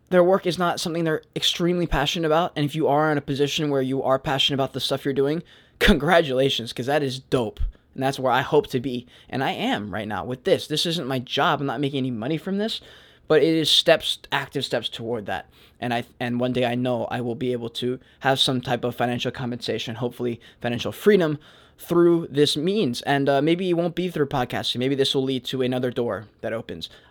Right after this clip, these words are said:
I don't know. I'm just doing this now. I know this is something I can control right now, and so I'm controlling it. I'm doing it. I'm putting out podcasts. I am, even if I don't want to film, I'm filming. Even if I don't think I have anything to film,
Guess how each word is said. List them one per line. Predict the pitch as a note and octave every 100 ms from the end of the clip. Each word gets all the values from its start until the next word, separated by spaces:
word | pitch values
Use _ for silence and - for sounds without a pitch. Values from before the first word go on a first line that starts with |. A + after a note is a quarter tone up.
| -
I | D#3+
don't | D#3 C#3
know. | G#2+ - -
I'm | C3+
just | C#3 C3
doing | D3+ D#3
this | D3+ C#3
now. | C3+ C3 B2 - _ _ C3+
I |
know | C#3+ C#3+
this | C#3+ -
is |
something | - C#3 G#2+
I | C3+
can | C3+
control | B2+ C3+ - C#3+ C3+
right | B2+ C3+
now, | B2+ B2+ D#3 G#3 _ _ _
and | C#3+
so | C#3+
I'm | C#3+
controlling | C#3+ - B2+ E2
it. | - _ _ _
I'm | C#3+ C#3+
doing | B2+ A2+
it. | -
I'm | B2
putting | - E3 C#3+
out | A#2
podcasts. | - A2 G2 - - - -
I | A#2+
am, | A2 A2+ - _ _ _ _ _ _ -
even | G#3 A#3
if | G#3
I |
don't | G3+ C3+
want | D3+ G3
to | E3
film, | - E3 A#2+ -
I'm | D3 C#3+
filming. | F#3 D#3+ A2+ G#2+ _ _ _ _ _ _ _ -
Even | A3+
if |
I | A3
don't | G#3+ G#3+
think | A#3+
I | A3+
have | A#3+ B3
anything | B3+ C4 A#3+
to | D4
film, | C4+ B3+ F3+ A#2+